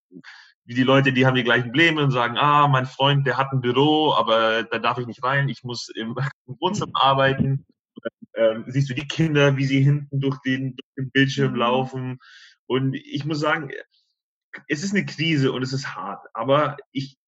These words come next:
Speaker 1: ich bin ein sehr positiver Mensch und ich glaube, dass man hier durchaus positive Dinge rausziehen kann. Ich würde sagen, dieser Zusammenhalt, den Laura angesprochen hat, der wird stärker denn je und unsere,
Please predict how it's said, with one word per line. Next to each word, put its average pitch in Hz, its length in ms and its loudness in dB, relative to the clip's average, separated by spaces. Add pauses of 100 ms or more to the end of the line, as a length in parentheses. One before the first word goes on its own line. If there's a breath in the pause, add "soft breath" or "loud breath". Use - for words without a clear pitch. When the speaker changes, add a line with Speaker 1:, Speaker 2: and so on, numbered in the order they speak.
(960)
Speaker 1:
ich 139 280 -8
bin 160 240 -6
ein 143 60 -4
sehr 135 120 2
positiver 170 420 -4
Mensch 147 240 -2
und 135 120 -4
ich - 140 -12
glaube, 135 320 0
dass - 160 -8
man 117 120 -8
hier 117 180 -6
durchaus 143 440 -4
positive 135 500 -4
Dinge 143 280 -4
rausziehen 147 520 -6
kann. 139 380 -2 (440)
Ich 135 160 -4
würde 143 140 2
sagen, 120 220 0
dieser 107 180 -4
Zusammenhalt, 110 640 -6
den 101 80 -6
Laura 98 220 -4
angesprochen 95 540 -14
hat, - 100 -18 (520 soft breath)
der 120 140 0
wird 147 120 0
stärker 131 300 0
denn 110 160 -6
je 104 160 -6
und 101 160 -6
unsere, 110 640 -4